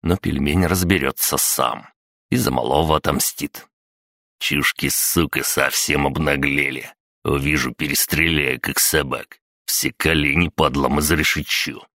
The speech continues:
процедил грузовик. Было за что. Малой лежал окровавленный, рядом валялась сковорода, которую пацаненок даже не смог толком применить.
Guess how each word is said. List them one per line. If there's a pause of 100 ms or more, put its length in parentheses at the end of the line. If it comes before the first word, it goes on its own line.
процедил
грузовик. (260)
Было
за
что. (880)
Малой
лежал
окровавленный, (120)
рядом
валялась
сковорода, (180)
которую
пацаненок
даже
не
смог
толком
применить.